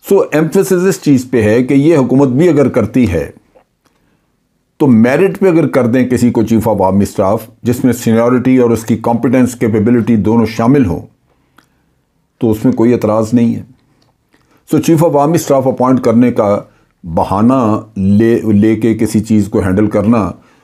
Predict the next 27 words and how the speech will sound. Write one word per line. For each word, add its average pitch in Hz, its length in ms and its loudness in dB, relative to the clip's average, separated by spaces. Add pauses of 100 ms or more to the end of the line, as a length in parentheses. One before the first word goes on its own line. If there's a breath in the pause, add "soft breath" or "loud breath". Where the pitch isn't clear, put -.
(180 soft breath)
वो 160 120 2
मेरा 117 180 2
ख्याल 110 260 -2
है 107 320 0
मुनासिब 95 500 -2
नहीं। 73 200 -12 (1080)
अब 147 120 -2
दूसरी 185 260 0
तरफ 151 240 0
हम 135 160 2
एक्सटेंशन 120 500 0
पे 113 100 0
आ 87 140 0
जाते 98 300 0
हैं। 95 300 -2 (1120)
एक्सटेंशन 156 560 -2
का 170 120 0
पहली 165 340 0
चीज़ 135 280 2
तो 131 120 0
जनरल 110 240 0
बाजवा 101 360 0
के 104 240 -4
अपने 110 260 -2
नुक्ता 92 280 -2
निगाह 82 300 -4
से, - 180 -18